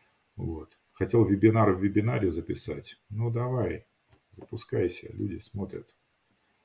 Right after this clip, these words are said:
Вот. И, собственно, смотрите, оно, кажется, пытается. Да, микрофона у нас нету. Давайте,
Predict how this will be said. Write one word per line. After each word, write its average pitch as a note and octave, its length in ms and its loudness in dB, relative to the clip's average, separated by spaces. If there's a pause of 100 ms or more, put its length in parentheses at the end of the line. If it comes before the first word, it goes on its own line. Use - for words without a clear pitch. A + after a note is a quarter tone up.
(1300)
Вот. F2+ 500 -4 (280)
И, G#2+ 420 2
собственно, G2+ 800 -2 (460)
смотрите, G#2+ 540 -4
оно, - 200 -4
кажется, A#1 600 -4 (1500)
пытается. G2+ 920 0
Да, F#2+ 320 -4
микрофона F#2+ 580 -2
у F#2+ 60 0
нас F2+ 260 -4
нету. - 460 -4 (1400)
Давайте, F2+ 640 -2